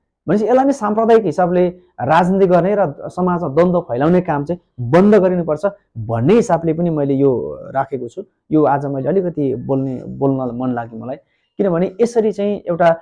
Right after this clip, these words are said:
स्वतन्त्र व्यक्तिलाई, हर्क साम्पाङलाई खेद्ने काम, टोक्ने काम भइरहेको अवस्थाहरू छ।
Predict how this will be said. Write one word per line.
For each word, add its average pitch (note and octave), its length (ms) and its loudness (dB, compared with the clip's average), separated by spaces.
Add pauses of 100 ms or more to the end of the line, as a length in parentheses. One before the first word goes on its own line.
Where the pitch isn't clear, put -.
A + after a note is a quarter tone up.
(160)
स्वतन्त्र B3 540 2
व्यक्तिलाई, D#3 540 4
हर्क C3+ 260 -2
साम्पाङलाई F3 440 -2
खेद्ने D#3 420 0
काम, D#3+ 180 -2
टोक्ने F#3+ 440 0
काम E3 200 -4
भइरहेको B2 380 -2
अवस्थाहरू A#2 420 -6
छ। - 100 -12